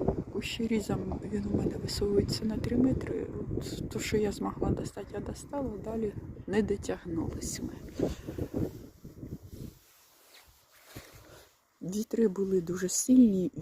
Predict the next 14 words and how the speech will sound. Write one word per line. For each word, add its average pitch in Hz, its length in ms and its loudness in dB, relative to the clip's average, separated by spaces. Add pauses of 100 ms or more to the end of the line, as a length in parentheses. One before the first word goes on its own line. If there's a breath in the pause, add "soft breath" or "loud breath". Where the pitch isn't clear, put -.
він 185 360 6
вже 175 340 0
не 165 160 2
падав, 247 400 6 (520)
слава 214 360 2
Богу. 214 420 4 (1400 soft breath)
Якби 196 360 6
він 196 200 6
уже 185 180 4
хотів 196 360 -2
впасти, 262 520 2
то, - 160 -2
я 196 180 6
думаю, 170 480 2